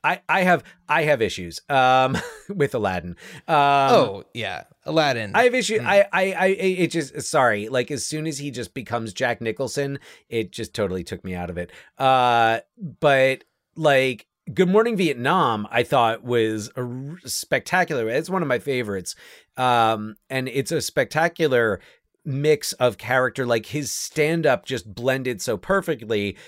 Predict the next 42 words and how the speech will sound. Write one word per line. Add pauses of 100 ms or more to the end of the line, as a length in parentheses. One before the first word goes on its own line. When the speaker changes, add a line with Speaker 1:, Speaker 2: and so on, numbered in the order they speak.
(160)
Speaker 1:
with
this (100)
character
that
he
played
very
well.
Speaker 2:
Yeah.
Speaker 1:
And
there's
no,
I
don't
think
there's
any
disputing
Robin
Williams (300)
was
an
incredibly (220)
gifted
actor (220)
who, (300)
like,
more
than
deserved
the
Academy
Award
that
he
won
and
the
others
that
he
was